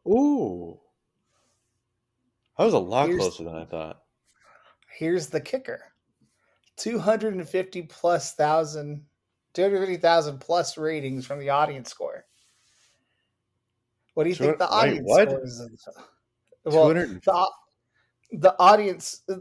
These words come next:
Speaker 2: like, it's like fucking Amazon reviews. Like, everyone has a, a quick review of this film.
Speaker 1: Oh, right,
Speaker 2: Like,
Speaker 1: right, right, right, right.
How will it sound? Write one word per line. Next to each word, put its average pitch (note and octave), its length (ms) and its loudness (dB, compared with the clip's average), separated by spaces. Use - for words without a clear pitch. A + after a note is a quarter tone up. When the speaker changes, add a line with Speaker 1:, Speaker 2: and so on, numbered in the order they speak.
Speaker 2:
like, F3 360 4
it's E3 200 -8
like F#3+ 220 2
fucking F3 260 -10
Amazon D3+ 400 -4
reviews. A#2 300 -16
Like, C3 100 -12
everyone D#3 380 -4
has C#3+ 260 -8
a, C3 220 -10
a C#3+ 60 -8
quick C#3 280 -8
review C3 340 -10
of A#2+ 180 -16
this B2+ 160 -12
film. B2 200 -14
Speaker 1:
Oh, A2+ 200 4
right, G2 200 2
Speaker 2:
Like, F2 160 4
Speaker 1:
right, D#2+ 120 -6
right, D2 160 -8
right, - 120 -12
right. F#3 100 -14